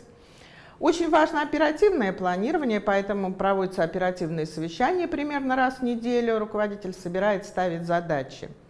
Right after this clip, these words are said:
Конечно же, очень важен план на случай непредвиденных обстоятельств. Вообще есть разные формы планирования. Есть так называемое сценарное планирование,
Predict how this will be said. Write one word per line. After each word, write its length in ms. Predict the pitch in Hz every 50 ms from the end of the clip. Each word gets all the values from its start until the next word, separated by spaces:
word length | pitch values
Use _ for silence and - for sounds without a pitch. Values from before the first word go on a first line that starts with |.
| - - - - - - -
Конечно 560 | - 233 247 359 403 427 427 - - 262 208 190
же, 340 | 185 - 165 147 147 - - -
очень 340 | - 247 277 269 - 233 214
важен 460 | 208 240 269 320 339 - 254 202 185
план 520 | 185 - - 208 208 220 240 269 285 254 -
на 160 | 185 185 175
случай 380 | 180 - 214 233 285 294 - 214
непредвиденных 880 | 185 180 170 - 160 160 156 160 185 190 196 190 185 180 180 180 - - - -
обстоятельств. 720 | - 156 - - - - 180 170 151 143 - - 175 -
Вообще 200 | - 294 - 453
есть 160 | 440 415 427 392
разные 340 | 370 392 370 - 254 247
формы 320 | 247 247 269 262 240 233 220
планирования. 640 | 220 226 226 233 254 339 415 415 359 302 247 226
Есть 240 | 214 214 254 294 -
так 120 | - 233
называемое 440 | 240 220 226 247 254 269 247 233 226
сценарное 640 | 226 - - 240 233 254 277 269 233 190 180 175 160
планирование, 720 | 156 - 170 175 180 190 214 262 320 330 320 302 294 302